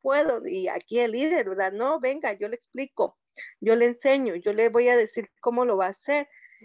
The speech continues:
Y, y lo que decíamos, ¿verdad? En un momento determinado, eh, eh, vamos a encontrar, por ejemplo, que la persona, pues, no va a comprender al cien por cien, ¿verdad?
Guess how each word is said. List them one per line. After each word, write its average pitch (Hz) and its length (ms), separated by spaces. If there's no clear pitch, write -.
Y, 233 320
y 233 120
lo 208 200
que 196 100
decíamos, 185 640
¿verdad? 196 260
En 220 60
un 247 80
momento 254 320
determinado, 208 840
eh, 214 260
eh, 185 600
vamos 233 400
a 285 60
encontrar, 220 500
por 277 160
ejemplo, 233 520
que 240 120
la 202 160
persona, 320 480
pues, 226 120
no 202 140
va 190 80
a 196 40
comprender 202 600
al 202 160
cien 240 240
por - 240
cien, 240 340
¿verdad? 185 320